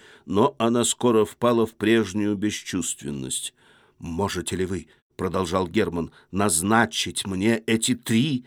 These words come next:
верные карты?» Графиня молчала. Герман продолжал: «Для кого вам беречь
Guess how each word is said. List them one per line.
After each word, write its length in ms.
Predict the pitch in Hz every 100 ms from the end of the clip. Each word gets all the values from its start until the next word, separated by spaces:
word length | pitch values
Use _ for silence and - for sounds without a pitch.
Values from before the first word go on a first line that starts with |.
| -
верные 760 | - 90 110 131 147 123 151 143
карты?» 640 | - 131 143 - - 117 - _ _ _ _ _ _ _ _ _
Графиня 640 | - 92 87 - 85 90 85
молчала. 720 | 87 87 - 78 71 69 - _ _ _ _ _ _ _ _ _ _ -
Герман 420 | - 90 85 98
продолжал: 720 | - 101 107 107 123 87 80 _ - _ -
«Для 220 | 92 113
кого 480 | 113 117 104 120 98
вам 300 | 92 95 95
беречь 580 | 110 90 101 - -